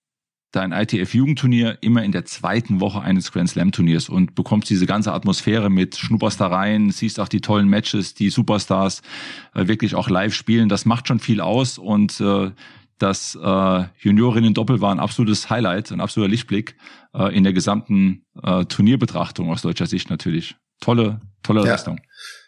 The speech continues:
Speaker 2: Das wird sicherlich auch ein Thema sein, wenn wir denn in zwei Wochen dann mit Dietloff von Arnim, dem aktuellen D-T-B-Präsidenten, sprechen werden. Genau dieses Thema auch, warum wir bei den Jungs zum Beispiel keinen dabei hatten.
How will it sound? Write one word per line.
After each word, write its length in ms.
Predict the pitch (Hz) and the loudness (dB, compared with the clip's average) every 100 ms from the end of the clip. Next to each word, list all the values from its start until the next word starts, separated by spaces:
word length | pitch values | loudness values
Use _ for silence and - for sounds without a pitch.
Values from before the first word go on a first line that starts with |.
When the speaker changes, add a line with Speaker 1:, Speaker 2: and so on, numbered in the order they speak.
| _ _ _ _ | _ _ _ _
Speaker 2:
Das 200 | 135 123 | -4 0
wird 120 | 156 | 0
sicherlich 360 | 156 175 165 170 | 0 0 0 0
auch 80 | 156 | 0
ein 80 | |
Thema 280 | 151 170 180 | 0 0 0
sein, 220 | 147 156 | 0 0
wenn 160 | 147 151 | -2 -2
wir 80 | 151 | -2
denn 160 | 147 | -2
in 160 | 135 127 | -2 -2
zwei 380 | - 143 160 135 | 0 0 0 0
Wochen 280 | 165 151 139 | -2 0 -2
dann 160 | 139 | -2
mit 200 | 139 101 | -2 -2
Dietloff 360 | - 131 139 127 | -2 0 -2 -2
von 140 | 135 | -2
Arnim, 480 | 131 165 160 123 131 | -2 0 0 0 0
dem 300 | 117 117 120 | 0 -2 -2
aktuellen 480 | - - - 117 113 | -4 -4 -2 -2 0
D-T-B-Präsidenten, 1080 | 120 113 104 147 - 131 110 104 110 101 107 | 0 0 0 -2 -2 -2 -2 -2 -2 -2 -2
sprechen 440 | - 98 101 107 | 0 -2 -2 0
werden. 240 | 101 117 | 0 0
Genau 240 | 113 117 123 | 0 0 0
dieses 160 | 117 | -2
Thema 300 | - 127 123 | -2 -2 0
auch, 140 | 117 110 | 0 0
warum 220 | 110 123 | 0 0
wir 80 | 127 | 0
bei 100 | 117 | 0
den 140 | 117 | 2
Jungs 240 | 120 160 - | 2 2 2
zum 140 | 117 | 0
Beispiel 180 | 107 98 | 0 0
keinen 220 | - 104 | 0 0
dabei 320 | 92 92 87 | 0 0 -2
hatten. 340 | 90 110 135 | -2 -4 -6